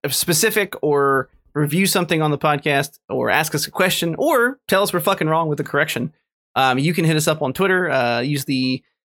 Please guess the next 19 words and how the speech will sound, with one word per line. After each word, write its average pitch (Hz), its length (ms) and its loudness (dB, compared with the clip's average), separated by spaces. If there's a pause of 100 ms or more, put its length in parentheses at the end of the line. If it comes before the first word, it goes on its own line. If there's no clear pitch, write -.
(140)
hashtag 170 580 0 (160)
ask 175 380 0
T 185 160 0
C 165 280 0
N, 165 340 0 (160)
or 185 140 2
you 170 100 0
can 156 280 0
email 160 340 2
us 147 160 0
at 143 60 -4
questions 143 380 -2
at 143 60 -6
the 135 80 -6
cynical 135 320 -4
nerd 123 160 -2
dot 131 160 -4
com 175 400 0 (320)
or 147 360 2